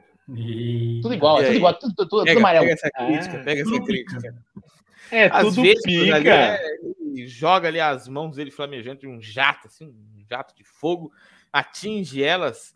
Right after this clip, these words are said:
Speaker 3: mas elas são muito sinistras, né? Porque é uma vespa africana. Que a vespa
Speaker 2: Hum.
Speaker 3: africana é a
Speaker 4: Nem
Speaker 3: vespa
Speaker 4: tem
Speaker 2: Essa é uma
Speaker 4: África lá, hein?
Speaker 2: Essa
Speaker 3: Oi?
Speaker 2: é uma pica, mano.
Speaker 4: E
Speaker 3: Nem
Speaker 4: nem
Speaker 3: tem
Speaker 4: tem
Speaker 3: África.
Speaker 4: África lá.
Speaker 3: Exatamente.
Speaker 2: Ou seja, ela vem
Speaker 3: Ela
Speaker 2: de outra dimensão,
Speaker 3: cada,
Speaker 2: é a mesma,
Speaker 3: cada,
Speaker 2: é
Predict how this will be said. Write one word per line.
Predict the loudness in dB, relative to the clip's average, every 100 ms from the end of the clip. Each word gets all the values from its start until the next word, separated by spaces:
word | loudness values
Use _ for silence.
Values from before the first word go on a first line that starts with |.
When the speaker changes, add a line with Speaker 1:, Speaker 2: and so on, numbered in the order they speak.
| _ _ _
Speaker 3:
mas | -4 0 0 -2 -6 -14 -6
elas | -4 -4 -8 -12
são | -14 -16
muito | -16 -20 -20
sinistras, | -14 -10 -8 -6 -6 -8 -6
né? | -8
Porque | -8 -12
é |
uma | -10 -10
vespa | -6 -8 -8
africana. | -12 -8 -10 -8 -6 -6 -6 -10 -16 _ -20 _ _ _
Que | -14
a | -10
vespa | -10 -8 -4
Speaker 2:
Hum. | -2
Speaker 3:
africana | 0 0 0 -2 -2
é | -6 -6
a |
Speaker 4:
Nem | 2 2 4
Speaker 3:
vespa |
Speaker 4:
tem | 4 6
Speaker 2:
Essa |
é | 6
uma | 4
Speaker 4:
África | 4 4 2 2 4
lá, | 4 6
hein? | 4 0 -8 _ _ _ _ _ _ _ -8
Speaker 2:
Essa | -4
Speaker 3:
Oi? | -2
Speaker 2:
é |
uma | -2 -4
pica, | -8 -10 -8
mano. | -8 -10 -12 _ _ -4
Speaker 4:
E | 0
Speaker 3:
Nem | 2
Speaker 4:
nem | 4
Speaker 3:
tem | 4
Speaker 4:
tem | 4
Speaker 3:
África. | 6 4 0 -6 -2
Speaker 4:
África |
lá. | 0 0 -2 _ _
Speaker 3:
Exatamente. | -20 -20 _ -8 -8 -8 -8 -6
Speaker 2:
Ou | -2
seja, | 4 6
ela |
vem | 8
Speaker 3:
Ela |
Speaker 2:
de | 6
outra | 6 4
dimensão, | 4 4 6 4
Speaker 3:
cada, | 4
Speaker 2:
é |
a |
mesma, | 2 0 -2
Speaker 3:
cada, | 0 4 4 2
Speaker 2:
é | 0